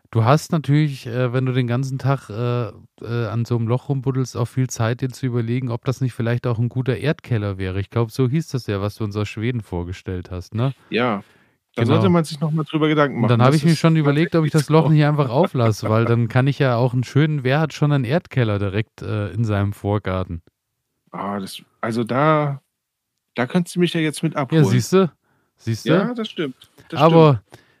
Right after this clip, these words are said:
Speaker 1: ähm,
Speaker 2: Bin ich
Speaker 1: ich
Speaker 2: schon fast ein bisschen neidisch.
Speaker 1: <laughs>
Speaker 2: Ähm, noch mal Thema, noch mal Thema Einschlaghülsen.
Speaker 1: Ja.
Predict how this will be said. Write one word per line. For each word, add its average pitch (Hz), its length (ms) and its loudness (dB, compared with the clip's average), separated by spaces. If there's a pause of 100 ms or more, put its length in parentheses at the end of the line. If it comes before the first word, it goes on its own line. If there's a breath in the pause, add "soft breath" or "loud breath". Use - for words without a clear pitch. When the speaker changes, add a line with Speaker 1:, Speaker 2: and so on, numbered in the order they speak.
(180 soft breath)
Speaker 1:
ähm, 147 500 4 (100)
Speaker 2:
Bin 151 140 -4
ich 180 60 -2
Speaker 1:
ich 180 40 -4
Speaker 2:
schon 190 120 -4
fast 175 260 0
ein 180 40 2
bisschen 170 260 0
neidisch. 120 420 -2 (220)
Speaker 1:
<laughs> 135 260 0
Speaker 2:
Ähm, 135 360 0 (280 soft breath)
noch 165 160 4
mal 190 160 6
Thema, 180 480 2
noch 131 300 -2
mal 151 120 2
Thema 147 320 -2
Einschlaghülsen. 123 880 -2
Speaker 1:
Ja. 117 180 0